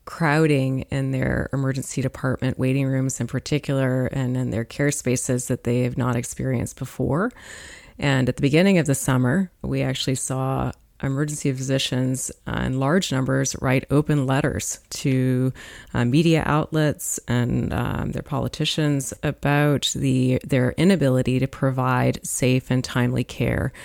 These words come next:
in Canadian emergency departments. And I've worked in this field for ten years. I have not been a part of something like this before, and I think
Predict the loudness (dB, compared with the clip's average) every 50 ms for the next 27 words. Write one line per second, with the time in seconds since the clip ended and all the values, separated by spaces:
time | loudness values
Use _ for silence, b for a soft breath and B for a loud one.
0 | B B B B B -6 -2 0 0 0 0 -2 -2 0 0 0 0 0 0 0
1 | 0 0 -2 -2 -4 -4 -4 -4 -4 -4 -2 -2 -2 -2 -2 -2 -2 -4 -4 -2
2 | -2 0 0 0 -2 -2 -2 -2 0 0 0 -2 -4 -4 -4 -4 -4 -4 -4 -4
3 | -6 -4 -4 -4 -4 -2 -4 -6 -6 -2 -2 -2 0 0 0 -2 -2 -4 -4 -4
4 | -2 0 0 0 -2 -2 -2 -2 -4 -4 -6 _ -8 -6 -4 -4 -4 -6 -4 -2
5 | -2 -2 -2 -4 -6 -4 -2 -2 -2 -2 -2 -4 -6 -6 -8 -10 -12 -10 -8 -4
6 | -2 -2 0 0 0 -2 -2 -4 -4 -4 -4 -2 -2 -2 -2 -4 -6